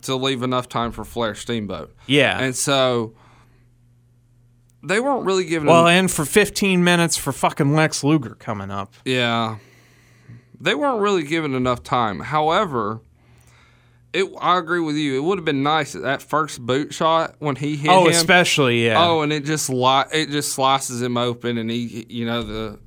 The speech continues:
Speaker 1: that would have been a great moment. But, uh,
Speaker 2: It would have added something to this match because
Speaker 1: Yeah.
Speaker 2: I just didn't feel the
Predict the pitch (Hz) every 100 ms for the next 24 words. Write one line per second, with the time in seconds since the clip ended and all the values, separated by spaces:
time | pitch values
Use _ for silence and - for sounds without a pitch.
0 | - - 120 131 131 120 120 104 110 107
1 | 98 110 110 110 104 104 101 95 _ -
2 | 110 104 107 104 101 98 - 302 302 190
3 | 180 208 208 151 - 151 127 143 127 123
4 | 117 - 123 113 107 131 - 135 123 117
5 | 175 226 175 202 185 165 - 170 165 135
6 | 131 117 107